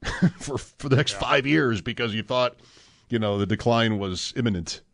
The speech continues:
Speaker 2: Have you, have you peeped at his playoff stats for his career,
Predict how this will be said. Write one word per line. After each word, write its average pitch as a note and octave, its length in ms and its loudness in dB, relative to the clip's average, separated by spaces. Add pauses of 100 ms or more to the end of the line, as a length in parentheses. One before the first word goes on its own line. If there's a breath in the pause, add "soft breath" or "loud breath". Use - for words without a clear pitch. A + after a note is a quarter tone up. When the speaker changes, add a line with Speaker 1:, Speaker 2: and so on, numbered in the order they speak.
(200)
Speaker 2:
Have A#2+ 100 -12
you, F#3+ 340 -8
have C3+ 120 -8
you F3 400 -8
peeped - 340 -10
at C#3 160 -6
his B2+ 460 -6
playoff C#3 500 -2
stats C#3+ 260 -4
for C3+ 180 -12
his C3 160 -12
career, C3+ 340 -12